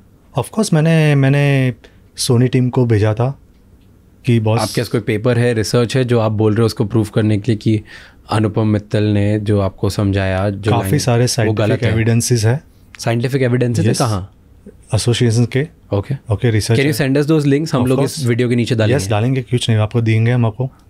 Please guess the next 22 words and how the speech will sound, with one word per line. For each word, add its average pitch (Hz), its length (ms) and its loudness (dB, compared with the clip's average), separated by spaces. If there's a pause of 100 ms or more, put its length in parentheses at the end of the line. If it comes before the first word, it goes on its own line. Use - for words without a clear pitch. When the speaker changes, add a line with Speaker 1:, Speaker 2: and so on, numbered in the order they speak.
(420)
Speaker 1:
और 113 360 -2
साइंटिफिक 113 460 0
एविडेंसेस 110 600 2
है। 143 160 -6 (580)
सेकेंडली, 127 500 0
जो 123 160 0
हम 120 120 2
इंग्रेडिएंट्स 110 380 2
यूज़ 110 220 0
करते 107 320 -2
हैं, 135 80 2
वो 120 160 0
इंडिया 110 260 0
की 127 100 -2
टॉप - 500 -6
कंपनी 110 220 2
बनाती 107 420 2
है, 143 140 -2 (320)
रेप्यूटेड 110 360 -2
कंपनी। 113 420 -2 (640)
ओके? 131 240 -4
Speaker 2:
क्या? - 0 -